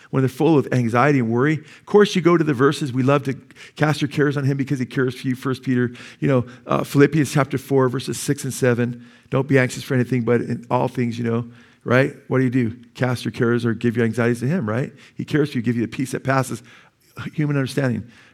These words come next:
right? "Cast your cares on him with prayer and supplication and thanksgiving. Let your requests be made known to him. It'll give you the peace that passes human understanding." That's all good. But you know what I love a lot, and it's very simple?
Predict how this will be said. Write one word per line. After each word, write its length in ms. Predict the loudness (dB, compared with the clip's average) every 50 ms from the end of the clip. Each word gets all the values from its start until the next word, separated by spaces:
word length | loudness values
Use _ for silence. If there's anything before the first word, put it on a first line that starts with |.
| _
right? 420 | 2 2 4 2 2 -2 -10 -8 -4
"Cast 240 | -2 -2 -2 -2 -2
your 80 | -2
cares 240 | 0 2 2 2 2
on 140 | 0 0 0
him 60 | 0
with 220 | 0 -2 -2 -4
prayer 380 | -6 -2 0 0 2 2 2 0
and 160 | 0 -2 -6 -10 -18 -20 _
supplication 640 | -6 -6 -6 -4 -6 -4 -2 -2 -2 -2 -2 -4
and 120 | -6 -4 -4
thanksgiving. 760 | -4 -6 -6 -6 -6 0 0 2 2 2 0 -2 -4 -8 -12 -20 _ _ _ _ _ _ _ _ _ _ _ _ _
Let 100 | 0 0
your 100 | 2 0
requests 300 | -2 0 0 0 0 0
be 120 | -2 -2 0
made 180 | 0 2 2
known 140 | 2 0 0
to 60 | -2
him. 400 | 0 0 0 0 0 -2 -6 -10 -16 _ _ _ 0
It'll 120 | 0 2
give 120 | 2 2
you 80 | 0 -2
the 60 | -2
peace 200 | -2 -4 -4 -4
that 100 | -6 -4
passes 280 | -2 -2 -2 -2 -4 -4
human 160 | -4 -4 -4
understanding." 320 | -4 -4 -8 -12 -18 -4 -2
That's 240 | 0 0 0 0 0
all 140 | -2 0
good. 380 | 2 2 2 2 2 0 -2 -8 -16 -20 -20 -8
But 120 | -4 -2 0
you 80 | 2
know 100 | 2 4
what 140 | 4 4 6
I 60 | 6
love 300 | 6 6 6 4 4 2
a 80 | 2 0
lot, 380 | 0 0 -2 -2 -2 -4 -4 -8 -12 -12
and 100 | -10 -10
it's 140 | -10 -10 -4
very 200 | 0 0 0 0
simple? 520 | 0 -2 -2 -4 -2 -2 -4 -6 -6 -8